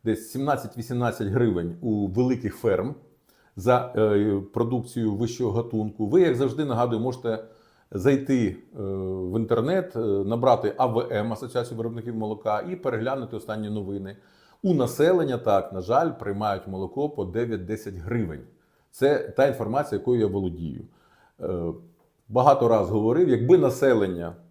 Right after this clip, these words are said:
на певному етапі, не знаю, як сьогодні, об'єднувалось, якби, е, власники корів мали в цих, е, кооперативах хоча б до ста корів, ви знаєте, вони би мали, ну, нехай не вісімнадцять, але гривень п'ятнадцять-шістнадцять точно.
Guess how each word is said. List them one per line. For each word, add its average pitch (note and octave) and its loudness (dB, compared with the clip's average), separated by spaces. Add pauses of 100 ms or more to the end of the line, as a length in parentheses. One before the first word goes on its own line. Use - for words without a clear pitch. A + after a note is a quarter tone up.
(180)
на F2 -12
певному C3+ 0
етапі, A2 0 (180)
не G2+ -8
знаю, G#2+ -2
як F2 -8
сьогодні, F2+ -4 (340)
об'єднувалось, A#2 0
якби, B2 2
е, E3+ -6 (1000)
власники A2+ 2 (200)
корів B2 0
мали A#2 4
в F2+ -8
цих, - -4
е, F#2+ 0
кооперативах B2 0
хоча A2+ -4
б G#2+ -2
до G#2 -8
ста A2 -4
корів, C#3 -2 (500)
ви G2+ -4
знаєте, C3+ -2
вони A2+ 0
би G#2+ 0
мали, G#2+ 2
ну, A#2 -2
нехай C3 0
не A2+ 0
вісімнадцять, A2+ -4
але G2+ -4
гривень G#2+ -6
п'ятнадцять-шістнадцять G#2+ -12
точно. - -16